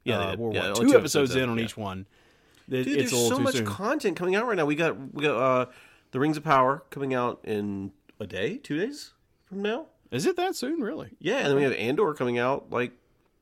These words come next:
Speaker 1: within
Speaker 2: Oh,
Speaker 1: a week
Speaker 2: yeah, I
Speaker 1: after
Speaker 2: forgot
Speaker 1: that,
Speaker 2: about
Speaker 1: two
Speaker 2: that
Speaker 1: weeks.
Speaker 2: one.
Speaker 1: Like, there's so
Speaker 2: Yeah.
Speaker 1: much stuff to watch. I'm like, "I only have, like, an hour," like, that, you know, I, I really sit down and, like, really watch something. So it's like, "Oh, what am I gonna watch?"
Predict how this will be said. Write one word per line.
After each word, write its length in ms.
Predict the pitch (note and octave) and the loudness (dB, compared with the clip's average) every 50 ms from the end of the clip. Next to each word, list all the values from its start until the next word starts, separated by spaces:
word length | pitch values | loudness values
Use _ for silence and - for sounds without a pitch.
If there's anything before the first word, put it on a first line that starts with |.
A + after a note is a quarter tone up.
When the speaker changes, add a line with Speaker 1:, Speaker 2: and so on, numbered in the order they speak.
| _ - - | _ -16 -10
Speaker 1:
within 200 | - G#2 A2 A2+ | -6 -6 -4 -2
Speaker 2:
Oh, 180 | A2 C3 D3 | -2 -2 -2
Speaker 1:
a 20 | E3 | 0
week 80 | E3+ F3+ | 0 0
Speaker 2:
yeah, 100 | F#3+ G#3 | 0 0
I 40 | F#3+ | -2
Speaker 1:
after 120 | D#3+ B2+ | -2 -2
Speaker 2:
forgot 100 | A2 A2+ B2 | -2 0 0
Speaker 1:
that, 100 | C#3+ - | 0 -2
Speaker 2:
about 100 | F#2+ G2 | -2 -4
Speaker 1:
two 60 | B2+ | -4
Speaker 2:
that 20 | C3 | -6
Speaker 1:
weeks. 160 | C#3 - - | -6 -8 -10
Speaker 2:
one. 80 | - D3 | -10 -10
Speaker 1:
Like, 100 | D3+ D3+ | -8 -6
there's 200 | D#3+ E3+ D#3 - | -6 -6 -6 -8
so 320 | - - - F#3 F#3+ G#3 | -10 -6 -4 -2 0 0
Speaker 2:
Yeah. 60 | G#3+ G#3 | 0 -2
Speaker 1:
much 140 | D#3 - | -2 -4
stuff 260 | - - F3+ F#3+ G#3 G#3 | -4 -2 -2 -2 -2 -4
to 80 | - | -4
watch. 280 | D3 C#3+ A2+ G#2+ - - | -4 -4 -4 -4 -4 -4
I'm 100 | A#2+ A#2 | -4 -4
like, 180 | A2 G2 - - - - - - _ _ _ - | -4 -4 -6 -10 -18 -20 -20 -20 _ _ _ -12
"I 40 | - | -10
only 120 | E3+ D3 | -8 -8
have, 180 | A#2+ C#3 E3 F3 | -6 -8 -8 -6
like, 120 | C#3+ G#2+ - | -8 -8 -8
an 80 | - | -8
hour," 380 | - - C3 C#3+ D#3 D3 G2 F2+ | -12 -10 -10 -8 -6 -4 -4 -4
like, 180 | E2+ F2 E2+ - | -4 -6 -8 -8
that, 100 | E2 C2+ | -8 -8
you 80 | F2 G2 | -8 -6
know, 100 | F2+ D#2+ | -6 -6
I, 120 | D#2 E2 E2 C2+ C2 | -8 -8 -10 -10 -10
I 40 | F2 | -8
really 220 | F#2+ G#2 G#2 F#2 | -6 -6 -6 -6
sit 160 | - - F2+ | -6 -8 -8
down 200 | F2+ F#2+ F#2+ F#2 | -8 -6 -6 -6
and, 200 | F2+ E2+ E2+ E2+ - - - - - | -8 -10 -12 -16 -20 -20 -20 -18 -16
like, 180 | - - _ F#2+ | -18 -14 _ -10
really 160 | G#2 G2 F2+ | -8 -8 -8
watch 300 | F2+ F2+ F2 B2 - - | -8 -8 -8 -8 -8 -8
something. 300 | - D#2 - - - - | -10 -10 -10 -12 -18 -18
So 120 | - D#2+ | -16 -14
it's 120 | D2+ - - | -14 -14 -16
like, 180 | - - - | -18 -18 -16
"Oh, 220 | - B2+ A2+ A2+ - | -14 -14 -14 -14 -14
what 100 | - G2 | -16 -14
am 80 | G#2+ A#2+ | -14 -12
I 40 | C3 C3+ | -12 -12
gonna 80 | A#2+ | -12
watch?" 400 | - - - - - - - - | -10 -12 -12 -12 -14 -16 -20 -20